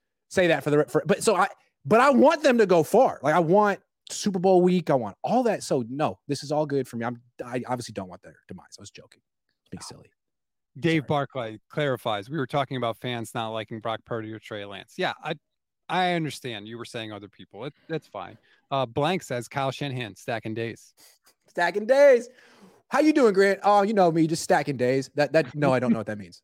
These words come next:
Speaker 1: That literally means nothing. <laughs>
Speaker 2: Papa Phil
Speaker 1: Living.
Speaker 2: says, "Jason Poe has almost disappeared. I'm fascinated by him. Was he there? How does he look? Is he in the mix for anything, or is he just a guy?" I've always been fascinated by
Speaker 1: G-,
Speaker 2: him.
Speaker 1: can we, can we wait till the pads go on? Can you give me that? 'Cause I,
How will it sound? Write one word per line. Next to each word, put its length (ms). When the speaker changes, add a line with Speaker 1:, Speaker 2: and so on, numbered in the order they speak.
Speaker 1:
That 140
literally 300
means 220
nothing. 480
<laughs> 240
Speaker 2:
Papa 260
Phil 220
Speaker 1:
Living. 260
Speaker 2:
says, 80
"Jason 420
Poe 300
has 180
almost 380
disappeared. 640
I'm 240
fascinated 640
by 160
him. 180
Was 160
he 180
there? 300
How 140
does 120
he 100
look? 300
Is 140
he 80
in 80
the 80
mix 300
for 120
anything, 300
or 120
is 100
he 100
just 220
a 40
guy?" 360
I've 140
always 280
been 160
fascinated 580
by 80
Speaker 1:
G-, 80
Speaker 2:
him. 100
Speaker 1:
can 160
we, 160
can 200
we 80
wait 180
till 100
the 80
pads 280
go 100
on? 220
Can 180
you 60
give 120
me 60
that? 160
'Cause 160
I, 100